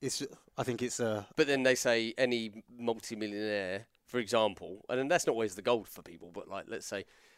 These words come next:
Speaker 2: you know, I'd like to be a multimillionaire one day. If I will, I don't know, but I'm try-, I'm working hard to try and get there. But my point <laughs> is, uh, <clears throat> you know, they say a multimillionaire has four or five, six, seven different avenues.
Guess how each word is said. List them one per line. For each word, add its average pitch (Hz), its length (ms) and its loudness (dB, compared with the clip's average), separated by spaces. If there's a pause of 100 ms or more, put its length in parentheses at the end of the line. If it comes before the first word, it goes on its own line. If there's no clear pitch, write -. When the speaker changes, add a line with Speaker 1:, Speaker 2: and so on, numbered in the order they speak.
(340)
Speaker 2:
you 127 80 -4
know, 98 180 -4
I'd 262 100 2
like - 120 -4
to - 80 -14
be - 40 -14
a 95 40 -12
multimillionaire 101 560 -6
one 113 120 -4
day. 160 200 -2 (200)
If - 180 -8
I 117 80 0
will, 147 200 2
I 135 40 2
don't 139 140 0
know, 143 160 4
but 104 120 -2
I'm 107 120 -4
try-, 131 180 0
I'm 113 260 -6
working 131 320 4
hard 143 220 0
to 127 80 -8
try 156 200 6
and 143 80 4
get 123 140 -4
there. 127 180 -2 (440)
But 165 120 6
my 185 80 10
point 196 280 8
<laughs> - 120 2
is, 226 180 6
uh, 165 140 10 (460)
<clears throat> - 0 - (1300)
you 147 100 10
know, 127 120 10
they 131 100 12
say 131 220 8
a 131 100 10
multimillionaire 131 680 6
has 110 380 2 (360)
four 127 200 2
or 117 60 2
five, 117 440 4
six, - 260 -4
seven 110 240 0
different 117 300 -4
avenues. 95 480 -2